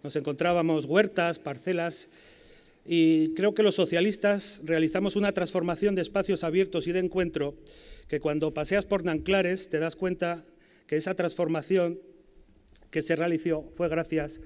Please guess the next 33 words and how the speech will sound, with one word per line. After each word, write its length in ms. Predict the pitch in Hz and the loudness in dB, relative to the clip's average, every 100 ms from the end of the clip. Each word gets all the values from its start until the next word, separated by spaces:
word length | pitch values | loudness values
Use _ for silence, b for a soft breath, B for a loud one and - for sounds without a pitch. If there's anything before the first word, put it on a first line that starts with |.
| B | B
a 80 | 131 | -6
los 140 | 131 | -2
socialistas 680 | 151 147 147 147 151 135 - B B | -2 -2 -4 -4 -6 -6 -12 B B
de 120 | 143 | 2
Iruña 260 | 139 127 120 | 2 0 -4
de 60 | |
Oca. 180 | 120 - - - B B B B B B B | -8 -12 -20 -20 B B B B B B B
Quiero 180 | - 208 | 0 2
seguir 220 | 226 240 | 4 4
en 120 | 233 | 2
política 760 | 214 214 233 233 - 240 240 226 - - - | 2 2 2 -4 2 4 2 -2 -14 -20 -4
para 240 | 175 170 | 0 0
seguir 760 | 156 170 165 220 233 233 214 185 | 0 0 2 2 2 2 0 -2
creando 540 | 180 180 196 208 208 | 0 2 4 6 4
viviendas 480 | 175 175 196 214 - | 4 2 2 2 2
en 80 | 170 | 0
el 100 | 151 | 0
municipio. 640 | 147 143 - 160 123 101 - B B B B 165 | 0 -2 -2 -4 -4 -10 -16 B B B B -2
En 100 | 160 | 0
el 140 | 160 | 2
dos 160 | 165 160 | 0 0
mil 160 | 233 | 2
ocho 260 | 240 247 233 | 2 2 2
creamos 320 | 185 190 220 | 2 4 4
viviendas 320 | 208 220 214 | 2 2 2
de 80 | 190 | 2
protección 400 | 180 156 156 202 | -2 -4 -2 -2
oficial 460 | 190 185 202 208 185 | -2 -2 2 2 2
en 80 | |
el 80 | 160 | 0
ocho 200 | 185 196 | 0 -2
de 80 | 156 | -2
marzo. 400 | 165 165 170 | -2 -4 -4